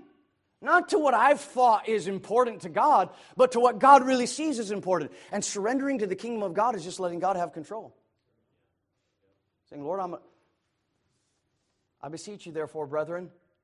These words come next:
by the mercies of God, that you present your bodies a living sacrifice, holy, acceptable unto God, which is your reasonable service." That's what we're getting judged on in,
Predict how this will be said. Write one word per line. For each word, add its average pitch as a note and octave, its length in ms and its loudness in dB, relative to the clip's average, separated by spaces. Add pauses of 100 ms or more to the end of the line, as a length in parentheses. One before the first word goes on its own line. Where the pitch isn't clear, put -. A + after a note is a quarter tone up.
(260)
by D#3 180 -8
the D#3+ 80 -8
mercies F3+ 380 -12
of E3+ 100 -12
God, D#3 300 -6
that D3 100 -14
you D3+ 100 -16
present E3+ 440 -12
your G3 100 -10
bodies E3+ 400 -8
a C#3+ 60 -12
living F#3+ 580 -12 (280)
sacrifice, C3+ 1000 -14 (520)
holy, D#3+ 600 -6 (340)
acceptable A#3 580 -6
unto G3+ 120 -6
God, E3 220 -4
which D#3+ 160 -12
is C#3+ 100 -14
your C#3+ 120 -10
reasonable C#3 1080 -10 (200)
service." - 680 -18 (1600)
That's G#3+ 220 -4
what G3 120 -4
we're D3 100 -8
getting C3 200 -12
judged D3 320 -6
on B2 160 -12
in, A#2+ 160 -16